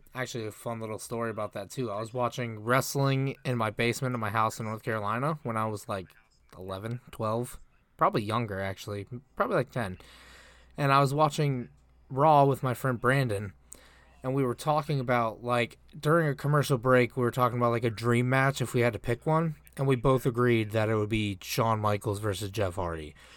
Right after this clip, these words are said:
'cause we were, like, super huge Jeff Hardy nerd fans. Still kinda am,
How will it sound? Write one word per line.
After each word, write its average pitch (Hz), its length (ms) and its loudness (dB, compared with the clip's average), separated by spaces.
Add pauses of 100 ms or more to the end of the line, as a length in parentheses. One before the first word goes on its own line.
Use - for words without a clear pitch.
(260)
'cause 113 140 -6
we 120 80 2
were, 123 100 4
like, 104 220 -2
super - 560 -2
huge 98 400 -4
Jeff 95 220 -2
Hardy 95 280 -2
nerd 92 340 -6
fans. 82 600 -14
Still - 300 -4
kinda 101 240 -8
am, 87 300 -10